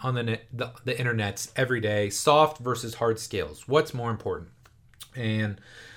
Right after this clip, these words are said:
you know, look, when you're trying to blend the objective with the subjective, I mean, I think you can and should be doing this every day, right? So when somebody comes in the gym, you're trying to evaluate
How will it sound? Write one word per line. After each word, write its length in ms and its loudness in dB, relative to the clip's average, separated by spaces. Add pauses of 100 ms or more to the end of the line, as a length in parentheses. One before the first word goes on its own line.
(640)
you 100 0
know, 120 6
look, 320 6
when 160 2
you're 140 6
trying 540 4
to 240 -2
blend 680 0
the 180 0
objective 540 0
with 160 0
the 40 -8
subjective, 840 -2 (180)
I 60 -8
mean, 120 -2
I 80 2
think 260 -2 (160)
you 140 -6
can 260 2
and 100 2
should 160 0
be 120 2
doing 240 2
this 280 0
every 260 0
day, 260 -2 (440)
right? 260 2
So 140 -2
when 140 -2
somebody 320 0
comes 320 -2
in 100 0
the 60 -2
gym, 360 0
you're 120 2
trying 320 0
to 180 -2
evaluate 720 2